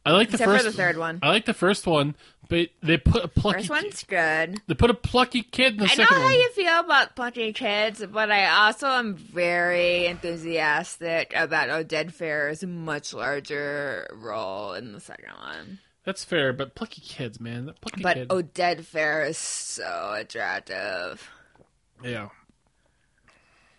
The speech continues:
Speaker 2: He was on this, uh, T V show for a while.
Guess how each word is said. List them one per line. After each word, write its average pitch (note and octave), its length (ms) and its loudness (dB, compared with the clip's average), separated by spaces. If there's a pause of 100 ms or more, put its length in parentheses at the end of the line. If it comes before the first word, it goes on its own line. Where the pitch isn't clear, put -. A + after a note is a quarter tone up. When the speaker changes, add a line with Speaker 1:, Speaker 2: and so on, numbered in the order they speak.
(1400)
Speaker 2:
He G#3+ 180 -10
was A#3 200 -2
on A#3 220 2
this, F#3+ 220 -6
uh, D3 400 0
T F3+ 180 -8
V G3+ 200 -6
show C#3+ 300 -6
for C3 180 -10
a G#2+ 100 -8
while. D2 540 -12